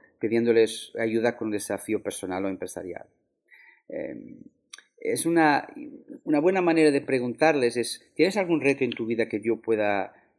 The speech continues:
ser capaz de ayudarte de alguna manera?". Em, y, y esto de alguna manera no tiene que ser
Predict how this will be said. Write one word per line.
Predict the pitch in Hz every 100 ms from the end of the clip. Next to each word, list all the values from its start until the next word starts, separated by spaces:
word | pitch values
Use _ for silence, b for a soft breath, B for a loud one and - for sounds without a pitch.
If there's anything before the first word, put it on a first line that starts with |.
| -
ser | - 110 -
capaz | 104 107 104
de | 101
ayudarte | 101 95 95 104
de |
alguna | 95 92 85
manera?". | 82 78 101 170 - _ b b b _
Em, | - - - - -
y, | - - - - -
y | 135 139
esto | 160 190
de | 185
alguna | 160 156
manera | 131 127 143
no | 147 147
tiene | 151 165
que | 156
ser | 139 135